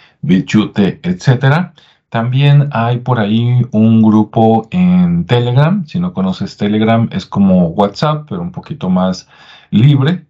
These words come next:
vamos a decirlo así, más permisivo. Y si quieres tener comunicación, comentarios, postear algo por ahí,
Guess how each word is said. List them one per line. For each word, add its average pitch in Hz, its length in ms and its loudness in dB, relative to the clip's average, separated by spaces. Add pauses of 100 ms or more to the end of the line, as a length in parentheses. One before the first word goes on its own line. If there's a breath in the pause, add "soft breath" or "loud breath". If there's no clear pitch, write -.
vamos 90 300 -6
a 78 60 -8
decirlo 101 280 -6
así, 131 220 -2
más 104 240 0
permisivo. 127 760 0 (400 loud breath)
Y 175 320 2
si 151 160 -6
quieres 123 320 -4
tener 110 260 2
comunicación, 120 840 0
comentarios, 107 800 0
postear 101 640 -4
algo 101 380 -4
por 117 160 0
ahí, 135 360 2